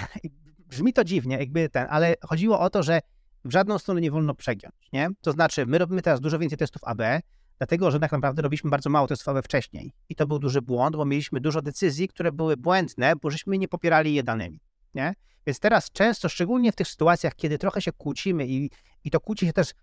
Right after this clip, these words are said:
jakby i, i jakby i nasza wizja produktu,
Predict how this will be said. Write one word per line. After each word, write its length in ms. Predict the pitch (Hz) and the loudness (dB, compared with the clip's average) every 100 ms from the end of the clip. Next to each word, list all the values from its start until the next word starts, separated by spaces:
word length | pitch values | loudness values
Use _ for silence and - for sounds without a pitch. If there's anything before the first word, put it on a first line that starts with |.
| - | -6
jakby 220 | 156 180 - _ - | 2 2 0 _ -6
i, 240 | 175 160 - _ _ _ _ _ _ - | -2 -2 -4 _ _ _ _ _ _ 2
i 60 | |
jakby 220 | 170 147 | 2 2
i 100 | 170 | 0
nasza 280 | 160 208 185 | 2 2 0
wizja 300 | 147 208 190 | 0 2 2
produktu, 760 | - 151 185 - - 131 170 | 0 0 0 -2 -2 0 0